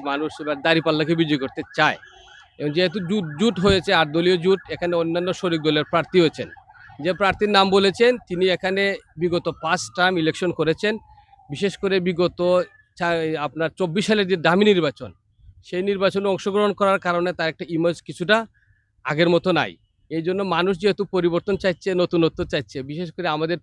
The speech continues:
তরুণ যুব সমাজরা এবার নতুনত্ব চাইছে। এই জন্য আমি মনে করতেছি জুট যদি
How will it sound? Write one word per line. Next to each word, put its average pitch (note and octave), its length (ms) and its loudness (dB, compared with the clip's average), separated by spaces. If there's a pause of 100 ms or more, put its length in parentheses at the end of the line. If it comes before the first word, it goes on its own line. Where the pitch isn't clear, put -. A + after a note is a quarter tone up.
তরুণ F3 280 4
যুব F3 200 6
সমাজরা D3 420 -2 (460)
এবার D3+ 180 0
নতুনত্ব F3+ 440 0
চাইছে। F3+ 380 -4
এই D#3+ 80 -2
জন্য E3 220 0
আমি F3+ 220 0
মনে G3+ 200 0
করতেছি E3+ 400 -6
জুট F3+ 280 0
যদি E3+ 300 2